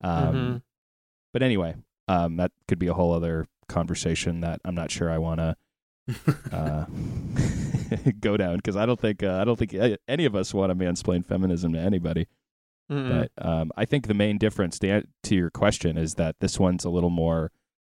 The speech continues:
Speaker 1: uh, metaphoric and coy about it. Uh, wap is much more in your face.
Speaker 3: It's sort of owning the same thing, but in a different way.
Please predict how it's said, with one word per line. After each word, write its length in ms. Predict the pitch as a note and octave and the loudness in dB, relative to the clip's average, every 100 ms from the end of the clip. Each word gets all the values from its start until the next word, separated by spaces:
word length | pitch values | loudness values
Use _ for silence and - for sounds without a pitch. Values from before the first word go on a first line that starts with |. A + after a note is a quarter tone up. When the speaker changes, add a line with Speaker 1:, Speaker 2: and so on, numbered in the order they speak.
| _ - | _ -6
Speaker 1:
uh, 160 | E2 | -4
metaphoric 760 | D#2+ E2+ E2+ - F2 F2 E2 - | -2 -2 -2 0 2 2 0 -4
and 100 | E2 | -6
coy 320 | - F2+ F2 | 0 2 2
about 300 | D#2+ D#2 D#2+ | 0 -2 -2
it. 160 | D#2+ E2 _ _ - - | -4 -6 _ _ -14 -6
Uh, 200 | F2 E2+ | 0 0
wap 340 | F2 F2+ - | 2 0 -2
is 160 | F2 - | -6 -6
much 180 | F2+ | -4
more 160 | F2+ E2+ | 0 0
in 60 | E2+ | 0
your 120 | D#2+ | -2
face. 480 | - G2 F2 - - _ _ _ _ _ _ _ _ - | -2 0 0 -2 -8 _ _ _ _ _ _ _ _ -8
Speaker 3:
It's 160 | C3 - | -6 0
sort 120 | E3+ | 0
of 100 | C3 | 0
owning 260 | B2+ C3 A#2+ | 0 2 2
the 80 | A2 | 0
same 320 | - A#2 G#2 | 0 0 0
thing, 280 | - A2+ G#2+ | 0 2 2
but 100 | G2+ | 2
in 80 | |
a 100 | G#2 | 2
different 340 | G#2 G#2 A2+ A2 | 0 0 -2 0
way. 340 | A2 G#2+ A2+ | 2 2 0